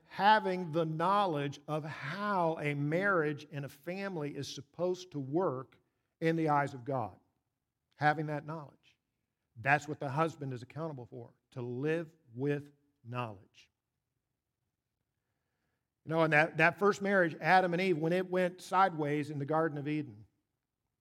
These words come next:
God came down and began walking through the garden, and he's looking for the couple. He's calling out a name. Whose name was he calling?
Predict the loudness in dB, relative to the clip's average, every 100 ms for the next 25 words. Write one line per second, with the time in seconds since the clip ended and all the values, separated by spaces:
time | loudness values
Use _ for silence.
0 | _ _ _ _ _ _ _ _ 2 4
1 | 4 2 2 4 4 0 -2 -2 4 4
2 | 2 -2 -6 0 0 0 -2 -2 -2 -4
3 | -10 -8 -8 -8 -4 -4 -4 -6 -6 -6
4 | -2 -2 -2 -6 -4 -4 -4 -4 -4 -2
5 | -2 0 -2 -4 -6 -4 -4 -4 -4 -4
6 | -6 -8 -8 -6 -6 -6